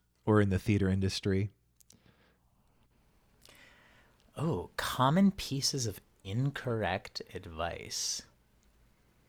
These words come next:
Speaker 2: Um, I, I mean, this is very specific, but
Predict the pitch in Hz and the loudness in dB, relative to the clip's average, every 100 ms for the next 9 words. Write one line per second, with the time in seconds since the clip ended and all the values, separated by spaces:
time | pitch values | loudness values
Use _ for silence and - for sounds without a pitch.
0 | _ _ _ _ - _ _ _ _ 117 | _ _ _ _ -20 _ _ _ _ 6
1 | 123 120 113 107 98 - _ _ _ _ | 8 8 6 4 0 -4 _ _ _ _
2 | _ _ _ _ _ _ _ _ _ _ | _ _ _ _ _ _ _ _ _ _
3 | _ _ _ _ _ _ _ _ _ _ | _ _ _ _ _ _ _ _ _ _
4 | - - - - - - _ _ _ _ | -20 -20 -20 -20 -20 -20 _ _ _ _
5 | _ _ _ _ _ _ - 175 180 - | _ _ _ _ _ _ 8 8 6 -10
6 | - - - - - _ _ _ _ _ | -12 -18 -20 -20 -20 _ _ _ _ _
7 | _ - 185 196 190 160 190 214 139 127 | _ 10 12 12 10 8 8 8 8 8
8 | 117 - - 101 117 - 92 - - - | 8 6 4 6 6 2 -4 -6 -8 10
9 | 131 113 - | 12 12 8